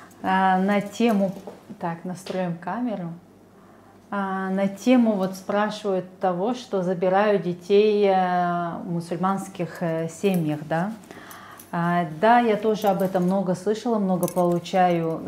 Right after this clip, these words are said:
сообщений об этом, в Instagram тоже пишут об этом, очень часто спрашиваете, в Instagram тоже люди об этом спрашивают.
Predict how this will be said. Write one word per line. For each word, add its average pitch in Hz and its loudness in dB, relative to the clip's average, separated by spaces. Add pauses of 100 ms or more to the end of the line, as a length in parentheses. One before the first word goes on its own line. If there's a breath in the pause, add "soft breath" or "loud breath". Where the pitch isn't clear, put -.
сообщений 214 2
об 196 -4
этом, 202 -2
в 180 -2
Instagram 170 -4
тоже 185 -4
пишут - -8
об 170 -4
этом, 170 -6
очень 190 -2
часто 185 -6
спрашиваете, 165 -4
в 156 -6
Instagram 165 -4
тоже 160 -4
люди 156 -8
об 170 -6
этом 165 -10
спрашивают. 190 -6